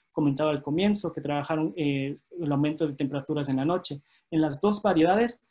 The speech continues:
se reduce la tem-, el rendimiento tanto en, cuando se impuso el, la temperatura en estado de floración como en el estado llenado de grano. Este trabajo es de, en Dubái. Igualmente aquí, eh, trabaja en gr-, en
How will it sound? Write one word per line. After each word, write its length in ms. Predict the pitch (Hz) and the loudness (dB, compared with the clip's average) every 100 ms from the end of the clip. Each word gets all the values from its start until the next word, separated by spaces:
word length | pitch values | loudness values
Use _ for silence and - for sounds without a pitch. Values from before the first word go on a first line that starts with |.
| _ | _
se 260 | - - 151 | -6 0 0
reduce 520 | 143 135 220 - 165 | 0 2 2 2 0
la 200 | 135 127 | 0 -2
tem-, 200 | 156 131 - | -4 -4 -2
el 280 | 135 127 | 0 0
rendimiento 540 | 123 131 131 165 190 175 | 0 2 4 4 2 -2
tanto 460 | 151 156 151 165 | 0 0 2 0
en, 340 | 151 135 131 127 _ | 2 2 0 -2 _
cuando 240 | 156 143 135 | -2 0 0
se 140 | 151 | -2
impuso 400 | 135 170 160 170 | -2 -2 -2 0
el, 200 | 160 - - | -2 -4 -6
la 160 | 147 | -6
temperatura 480 | 147 139 139 135 156 | -2 0 0 0 0
en 120 | 143 | 2
estado 420 | 135 - - 151 147 | 0 -4 -2 0 -2
de 80 | |
floración 600 | 143 143 131 - 247 269 | -2 -4 -4 -2 2 0
como 200 | 254 175 | 0 -2
en 60 | 151 | 0
el 80 | 139 | -2
estado 340 | - 160 151 | -2 0 0
llenado 420 | 139 131 131 131 | 2 2 2 2
de 100 | 127 | 0
grano. 360 | 123 123 120 - _ - - _ - - - _ _ _ _ _ _ _ - | -2 -2 -2 -6 _ -20 -20 _ -20 -20 -20 _ _ _ _ _ _ _ -2
Este 180 | 180 220 | 2 2
trabajo 640 | 208 175 185 202 214 - | 4 6 6 6 2 2
es 480 | 180 170 175 170 - | 2 4 4 0 0
de, 360 | 156 151 143 156 | 2 4 4 2
en 320 | 156 143 131 | 2 4 4
Dubái. 420 | 131 156 240 262 _ - - _ - | 4 4 4 0 _ -20 -20 _ -6
Igualmente 640 | 147 156 175 180 196 202 170 | 0 4 4 6 4 4 2
aquí, 440 | - 175 180 202 185 | 0 0 0 0 0
eh, 300 | 156 147 143 | 2 2 0
trabaja 440 | 151 147 175 170 | 2 4 4 4
en 220 | 190 156 143 | 2 4 2
gr-, 160 | 143 | 0
en 140 | 156 | 0